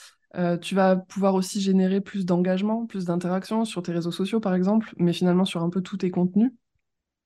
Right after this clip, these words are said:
Tu peux encourager des, euh, donc booster tes stats, en fait, euh,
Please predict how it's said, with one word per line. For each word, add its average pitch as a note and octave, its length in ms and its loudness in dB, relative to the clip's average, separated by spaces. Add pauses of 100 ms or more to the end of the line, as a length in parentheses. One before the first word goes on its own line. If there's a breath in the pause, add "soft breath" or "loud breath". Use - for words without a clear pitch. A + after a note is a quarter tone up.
(140)
Tu F#3 140 -2
peux A3 220 2
encourager G#3 640 2
des, F3+ 220 2
euh, D#3+ 320 -2
donc E3 160 -4
booster F3+ 300 -4
tes F3 120 -2
stats, A#3 260 -4
en G3 60 0
fait, G#3 240 -8
euh, E3+ 320 -4